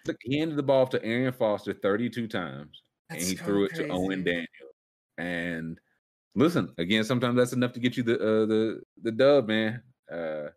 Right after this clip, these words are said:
Speaker 2: It's, it's so, it's, it's very crazy how, like, even, what, what year is this? This is not that long ago.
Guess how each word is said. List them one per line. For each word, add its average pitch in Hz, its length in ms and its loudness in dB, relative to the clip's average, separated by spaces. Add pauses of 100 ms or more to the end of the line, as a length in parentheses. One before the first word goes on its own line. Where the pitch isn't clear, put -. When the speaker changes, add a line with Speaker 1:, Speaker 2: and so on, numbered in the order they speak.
(120)
Speaker 2:
It's, 180 320 -8
it's 190 180 -6
so, 220 440 -4
it's, - 500 -6 (120)
it's 175 200 -8
very 202 580 0
crazy 170 560 -6
how, 165 280 -4
like, 147 420 -8 (100)
even, 196 720 -10
what, 185 200 -6
what 190 240 -6
year 180 260 -6
is 135 100 -10
this? 131 220 -14
This 214 160 -10
is 202 100 -14
not 170 320 -8
that 156 260 -4
long 143 300 -10
ago. 117 560 -12